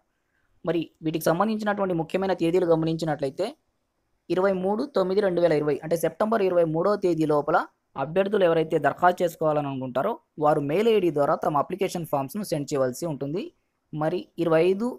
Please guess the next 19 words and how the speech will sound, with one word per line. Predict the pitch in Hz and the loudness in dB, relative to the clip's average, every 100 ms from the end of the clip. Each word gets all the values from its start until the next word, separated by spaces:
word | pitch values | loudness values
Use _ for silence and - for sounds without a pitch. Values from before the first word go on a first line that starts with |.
| - | -4
ఇరవై | 170 170 | 2 4
ఆరో | 156 190 | 4 4
తేదీలలో | 190 175 160 156 175 226 - | 0 -2 0 0 0 -2 -4
సర్టిఫికేట్ | 151 156 185 170 | -6 -2 -2 0
వెరిఫికేషన్ | 147 151 170 165 156 | -2 -2 -4 -2 -4
అనేటువంటిది | 151 143 143 123 131 | -4 -6 -8 -8 -8
ఉంటుందండి. | 127 123 131 160 - _ - | -6 -6 -6 -8 -12 _ -12
అంటే | 156 143 | -8 -4
మెరిట్ | 139 160 165 | -4 -4 -2
ప్రకారంగా, | 170 156 147 151 165 240 - _ _ _ - _ _ | -2 2 0 0 -4 -6 -10 _ _ _ -20 _ _
ఆ, | 143 135 | -10 -8
మనకు | 160 156 147 226 - | -6 -6 -6 -10 0
పోస్టింగ్ | 156 160 175 165 | 0 0 -2 -4
అనేటువంటిది | 156 151 143 170 | -4 -4 -4 0
అలాట్ | 147 143 | 2 2
చేయడం | 147 139 | 0 -4
అయితే | 131 | -4
జరుగుతుందన్నమాట. | 131 127 127 123 120 123 202 320 - _ _ | -4 -4 -4 -4 -4 -2 0 -2 -6 _ _
మరి | 185 185 | -2 0